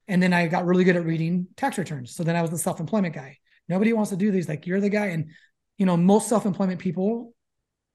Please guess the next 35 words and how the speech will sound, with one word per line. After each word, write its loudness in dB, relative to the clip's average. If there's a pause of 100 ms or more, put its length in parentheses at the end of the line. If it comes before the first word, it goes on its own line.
(220)
can 2
be 2
very 0
affluent. -4 (640)
So -6
then 4
I 4
got 0
to -4
do 2
all 2
the -2
higher -2
end 2
homes. -2
My, -6
my -4 (840)
average 0
loan 2
amounts 0
went 2
up. -4 (140)
And -2
so 2
I 4
just -2
learned 6
the 4
more 4
I 0
could -6
learn 0 (880)
and 2
be 6
better 2